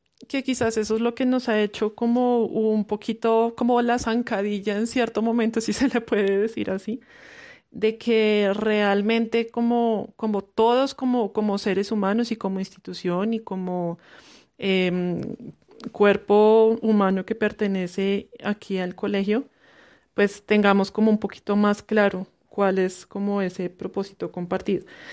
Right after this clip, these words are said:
Siento que se puede llegar a mejorar en la medida en que realmente todos compartamos como ese mismo propósito,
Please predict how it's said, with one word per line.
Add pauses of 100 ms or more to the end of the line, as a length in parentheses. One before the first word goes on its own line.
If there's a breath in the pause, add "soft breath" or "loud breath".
(160 loud breath)
Siento
que
se
puede
llegar
a
mejorar
en
la
medida
en
que (160)
realmente
todos (140)
compartamos
como
ese
mismo
propósito,